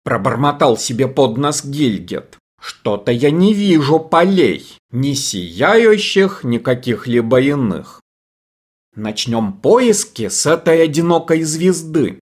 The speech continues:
указал пальцем Вермулиан. «Мы слишком стремительно приближаемся. Пора гасить ускоряющую эссенцию». Волшебники столпились у балюстрады,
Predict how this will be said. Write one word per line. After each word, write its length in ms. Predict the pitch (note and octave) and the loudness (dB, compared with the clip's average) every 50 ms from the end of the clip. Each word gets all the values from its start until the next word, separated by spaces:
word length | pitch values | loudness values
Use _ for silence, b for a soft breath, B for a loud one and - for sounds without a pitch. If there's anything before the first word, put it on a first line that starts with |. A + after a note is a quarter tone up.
| _ _ _ _ | _ _ _ _
указал 520 | - G#2 - C#3+ C3+ A#2 C#3+ A#2+ A2 G#2+ - | -10 -6 -2 -2 0 2 2 2 0 0 0
пальцем 480 | C3+ A#2+ A2 G2 - - A#2 A2+ A2+ | 0 0 0 -2 -4 -6 -4 -4 -4
Вермулиан. 880 | G#2 A#2+ B2 A#2+ B2+ C#3+ C#3+ D3 D#3+ D#3 C#3+ A2+ F#2 E2 D#2+ F2+ - _ _ _ _ _ _ | -2 -2 -2 -2 0 -2 0 2 2 2 2 0 -2 -6 -8 -12 -16 _ _ _ _ _ _
«Мы 180 | G2 G2 G#2 | -12 -12 -12
слишком 560 | F#2+ - - A2 G#2 A2 A2 - - A#2 C3 | -12 -8 -4 -2 -2 -2 -2 -2 -4 -4 -4
стремительно 840 | B2+ - - - D3 E3+ F3+ F#3 F3+ E3 C#3+ B2+ - C3 C3 C#3+ C#3+ C3 | -4 -6 -6 -4 0 2 4 4 4 2 0 -2 -4 -4 -2 -2 -2 -2
приближаемся. 1200 | C3+ D3+ C3+ C3+ C#3+ D3+ E3 E3 D#3 D#3 E3+ D3 A2+ F#2+ F2+ F2 F2+ - - - F#2 D2+ - _ _ _ _ _ _ _ | -2 -4 -4 -2 0 0 0 0 0 0 0 2 2 0 0 -2 -8 -10 -10 -12 -12 -12 -14 _ _ _ _ _ _ _
Пора 260 | - - G#2+ A#2 A2+ | -6 -2 -2 -2 -2
гасить 680 | - G#2+ C#3 C#3 C#3 - - - G#3 F#3+ C3 B2 - | 0 -2 -2 -2 -2 -4 -4 -2 -2 -2 -2 -2 -6
ускоряющую 1120 | G#2+ - - - - A#2+ A2+ A2+ A#2+ G2+ F#2+ F#2+ F#2 - - - G#2+ G2 G2 G2 G2+ G#2 | -8 -8 -8 -8 -4 -4 -2 0 0 0 0 0 -2 -4 -8 -6 -4 -2 0 0 0 0
эссенцию». 920 | A#2 A#2 - - D3 A#2 G2 F#2+ E2+ - - - - - D#2 F2 - - - _ _ _ _ _ _ _ _ _ _ _ _ _ _ _ | -2 -4 -4 -2 -2 0 0 -2 -6 -10 -14 -16 -14 -14 -14 -14 -16 -18 -20 _ _ _ _ _ _ _ _ _ _ _ _ _ _ _
Волшебники 920 | - F#2+ F#2+ A#2+ A#2 B2+ C3 B2+ - G#3+ A#3+ A3 F#3+ F#3+ F3 C#3+ - - A#2+ | -20 -8 -4 -2 -2 -2 -2 -2 2 2 4 4 4 0 -2 -2 -4 -6 -8
столпились 840 | - - - B2 A2+ A2+ A2+ - C#3 B2+ A2+ G#2+ G#2 G2+ - - | -10 -4 -2 -2 -2 -2 -2 0 0 0 2 2 0 -2 -4 -6
у 60 | G#2+ | -8
балюстрады, 1160 | F#2+ F#2 G#2 F#2+ F#2 F#2+ F#2+ - - - _ A#2 A2 C#3+ F3+ G#3 G#3 F3+ E3 F3+ F3 E3+ E3+ | -6 -6 -6 -4 -4 -6 -6 -8 -14 -8 _ -2 0 2 4 2 2 0 0 -2 -4 -4 -6